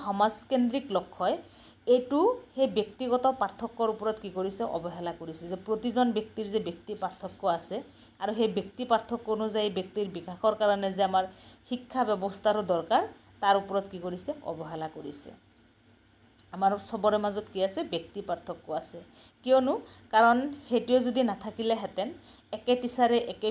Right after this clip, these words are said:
বিষয়ে শিক্ষা প্ৰদান কৰে, কিন্তু যেতিয়া result দিয়া হয়, সেই একে নোটছে প্ৰদান কৰে, তথাপিও চবেই বেলেগ বেলেগ number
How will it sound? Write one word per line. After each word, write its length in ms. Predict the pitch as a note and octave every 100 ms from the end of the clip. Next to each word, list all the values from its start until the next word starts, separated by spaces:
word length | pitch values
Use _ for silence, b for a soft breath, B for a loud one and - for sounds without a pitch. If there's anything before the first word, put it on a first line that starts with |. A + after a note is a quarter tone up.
| G#3
বিষয়ে 280 | G#3 A3 A3
শিক্ষা 240 | G3+ - G3+
প্ৰদান 240 | G3 G3 G3+ F#3
কৰে, 140 | G3+ E4 -
কিন্তু 200 | A3 A#3 A#3+ _ _ -
যেতিয়া 320 | G3 A3 G#3+ G#3+
result 320 | F#3+ G3 G3 F#3+ F3+
দিয়া 180 | G3+ G3
হয়, 160 | G3+ D#4+ B B B B _
সেই 180 | B3 E4+ B3+ -
একে 180 | - C4+
নোটছে 280 | B3+ B3+ - C#4
প্ৰদান 260 | G3+ F3+ F3+ F3
কৰে, 120 | E3+ G3+
তথাপিও 360 | A#3 A3 A#3+ C4
চবেই 260 | B3 G#3+ B3+ F#3+
বেলেগ 200 | F3+ F3+
বেলেগ 180 | G3 G3+ G3
number 240 | F3+ F3